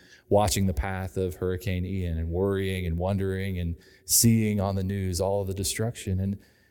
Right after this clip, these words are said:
and all of us painfully aware of how temporary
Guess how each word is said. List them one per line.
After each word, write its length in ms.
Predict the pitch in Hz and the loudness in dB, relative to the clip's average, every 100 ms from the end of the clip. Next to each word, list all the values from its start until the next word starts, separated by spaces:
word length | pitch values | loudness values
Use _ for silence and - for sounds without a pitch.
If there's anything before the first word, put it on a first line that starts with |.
| _ | _
and 220 | 117 113 | 2 2
all 360 | - - 120 156 | -2 -4 0 0
of 120 | 113 | 0
us 480 | 98 101 - - - _ _ _ _ _ - | -2 0 0 0 -6 _ _ _ _ _ 0
painfully 480 | 135 151 147 139 | 2 2 0 -2
aware 400 | 127 120 123 110 | 0 -2 -2 -4
of 200 | 101 104 - _ _ _ _ _ _ _ _ _ _ | -4 -4 -10 _ _ _ _ _ _ _ _ _ _
how 580 | - 120 123 123 123 123 _ _ _ _ _ _ _ _ _ _ _ _ _ _ _ _ _ _ _ _ | -4 -2 -2 -4 -8 -14 _ _ _ _ _ _ _ _ _ _ _ _ _ _ _ _ _ _ _ _
temporary 760 | - 127 120 92 82 82 104 | 0 0 2 2 0 -4 -10